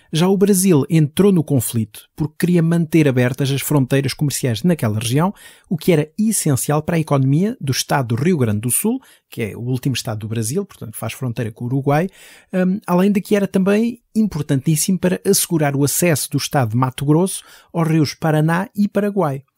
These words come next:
E com isto tudo, o Brasil aliou-se então à província de Entre os Rios, na própria Argentina, contra Buenos Aires e contra os Blancos do Uruguai, e acabou por derrotar o governador de Buenos Aires na Batalha de Monte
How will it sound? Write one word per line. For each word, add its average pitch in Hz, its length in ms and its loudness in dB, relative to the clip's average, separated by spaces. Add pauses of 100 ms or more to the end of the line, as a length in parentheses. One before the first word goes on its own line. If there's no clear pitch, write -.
(320)
E 208 60 -2
com 269 100 -2
isto 233 280 -2
tudo, 143 140 2
o 147 40 0
Brasil 160 520 2
aliou-se 170 480 0
então 196 240 -4
à 214 80 -4
província 170 480 0
de 131 240 -2
Entre 208 280 0
os 113 80 0
Rios, 110 340 -6 (220)
na 156 100 4
própria 131 400 -2
Argentina, 135 580 -2 (240)
contra 202 380 0
Buenos 117 400 -4
Aires 165 360 -2 (120)
e 208 80 0
contra - 400 -8
os 113 160 -4
Blancos 131 560 0
do 123 180 -4
Uruguai, 131 480 -2 (320)
e 240 220 2
acabou 147 300 -2
por 135 160 -4
derrotar 156 680 -2
o 139 80 -4
governador 131 540 -2
de 127 80 -4
Buenos 123 380 -2
Aires 131 220 0
na 127 100 -2
Batalha 123 360 -2
de 117 80 -4
Monte 135 520 -2